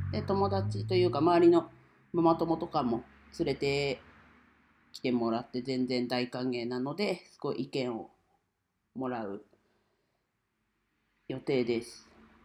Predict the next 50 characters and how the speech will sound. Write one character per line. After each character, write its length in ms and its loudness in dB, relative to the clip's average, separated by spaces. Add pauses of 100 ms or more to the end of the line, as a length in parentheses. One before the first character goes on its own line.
(880)
う 80 0
ん。 160 -4 (600)
ち 80 -8
ょ 40 -6
っ 20 -10
と 140 -2
ね、 360 -2
う 60 -4
ん 60 -4
と、 520 -4 (380)
一 140 -12
ヶ 120 0
月、 400 -4 (440)
こ 220 -6
う、 40 -6
全 160 0
然 160 0
連 140 0
絡、 560 -2 (340)
ね、 160 -10
一 140 -12
方 100 4
的 160 4
に 80 2
自 160 4
分 220 4
が、 260 -2 (320)
な 60 -12
ん 20 -18
か、 60 -4
YouTube 380 -2
始 180 -8
め 100 -2
た 100 -6
よ 120 -4
と 100 -12
か、 100 -6
イ 100 -2
ン 40 -6
ス 60 -12
タ 60 -4
始 160 -2
め 100 0
た 120 -4
よ、 320 -4 (240)
あ 60 -14
の、 120 -14
こ 120 -20
こ 140 -6
の 240 -4